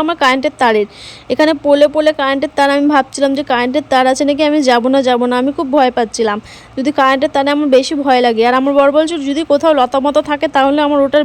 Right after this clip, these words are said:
বেশি ভয়, আমি বলছি, "আমার লতার ভয় লাগছে না, আমার তো শুধু ভয় লাগছে যে ওই লাইটের তার ফার যদি জলের মধ্যে থাকে, বিপদে হিতে কি হয়ে যাবে না হয়ে যাবে।" এই দেখো এই লোকটা গাইড করে দিচ্ছিল কোথায় যাবে না যাবে, কে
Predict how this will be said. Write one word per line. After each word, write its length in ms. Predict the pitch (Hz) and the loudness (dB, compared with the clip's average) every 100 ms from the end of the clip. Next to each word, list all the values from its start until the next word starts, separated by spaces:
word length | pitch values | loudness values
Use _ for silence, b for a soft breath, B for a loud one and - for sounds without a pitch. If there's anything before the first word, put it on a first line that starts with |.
| 277 | 0
বেশি 160 | 285 | -2
ভয়, 180 | 269 240 B B B | -2 -2 B B B
আমি 120 | 269 277 | 0 0
বলছি, 140 | 302 | 0
"আমার 140 | 330 349 | 0 2
লতার 240 | 302 294 349 | 0 0 -4
ভয় 240 | 294 339 | 0 2
লাগছে 280 | 339 339 - | 2 0 -2
না, 120 | 320 269 | -2 -2
আমার 180 | 262 294 285 | -2 -4 -6
তো 40 | |
শুধু 220 | 330 330 311 311 | -8 -8 -4 0
ভয় 140 | 320 | 0
লাগছে 260 | 311 320 359 339 | 0 -4 -6 -2
যে 80 | 392 B B B | -2 B B B
ওই 140 | 262 302 | 2 2
লাইটের 460 | 302 254 269 302 311 | 2 2 0 -2 -2
তার 220 | 269 254 294 | 0 2 0
ফার 260 | - 302 269 | 0 0 0
যদি 120 | 285 285 | -6 2
জলের 300 | 269 269 285 | 4 4 2
মধ্যে 160 | 285 277 | -2 -2
থাকে, 240 | 311 294 | -2 -2
বিপদে 420 | 269 269 277 277 302 | -4 -2 0 2 2
হিতে 260 | 285 262 285 - | 0 -4 -8 -4
কি 80 | 302 | -2
হয়ে 220 | 285 277 | 2 2
যাবে 220 | 269 277 | 2 -2
না 160 | 277 277 294 | -2 0 2
হয়ে 180 | 269 277 | 0 2
যাবে।" 240 | 277 285 320 B B - | 0 0 -2 B B -2
এই 60 | 277 | 0
দেখো 160 | 285 | 2
এই 80 | 294 | 2
লোকটা 260 | 277 269 294 | 2 0 -2
গাইড 280 | 269 240 254 | 0 -2 -2
করে 140 | 277 285 | 0 0
দিচ্ছিল 340 | 269 240 294 277 | -2 -6 -4 0
কোথায় 280 | 269 277 269 | 0 0 0
যাবে 300 | 240 226 254 | -2 0 0
না 140 | 254 240 | 0 -2
যাবে, 240 | 247 254 262 | 0 0 0
কে 140 | 262 | -2